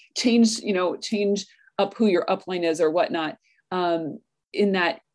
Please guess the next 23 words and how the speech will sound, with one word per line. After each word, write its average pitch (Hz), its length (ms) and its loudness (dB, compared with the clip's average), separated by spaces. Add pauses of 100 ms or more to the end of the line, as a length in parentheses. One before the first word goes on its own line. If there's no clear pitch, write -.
it's 190 180 2
all, 185 460 2
you 196 320 2
can 220 180 6
find 208 500 0
what 190 220 2
you 175 100 -8
need, 165 480 -6
and 170 140 -4
it's, 156 220 -6
it's 165 240 -4
out 156 240 0
there. 147 160 -2
And 175 120 0
that's 226 200 0
how 269 180 0
it - 100 -6
was 240 220 2
for 233 160 -2
me. 247 200 2
And 202 100 -2
in 190 100 -4
fact, 185 380 -6